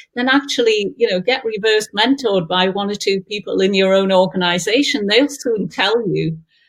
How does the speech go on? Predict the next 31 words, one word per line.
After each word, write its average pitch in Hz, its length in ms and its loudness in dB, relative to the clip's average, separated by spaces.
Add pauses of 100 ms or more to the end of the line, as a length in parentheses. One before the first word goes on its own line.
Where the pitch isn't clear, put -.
(120)
Um, 196 500 0
and, 214 420 -2
uh, 202 300 0
and 214 100 -4 (160)
I 226 160 2
know 247 140 2
that 240 280 2
leaders 226 320 -2
who've 208 240 -6
done 214 280 -2
this, 170 360 -6 (100)
um, 185 220 -2
have 180 300 -6
really 214 320 0
benefited 180 800 -4
from 156 220 -4
it. - 180 -14 (360)
And 240 160 0
it's 247 220 -4
not 294 220 2
a - 120 -10
question 254 480 -4
of 185 140 -6
whether 427 260 0
you 415 160 0
really 214 440 -2
even 415 160 -6
have 196 180 -8
a 175 80 -6
choice 247 400 -2
about 175 300 0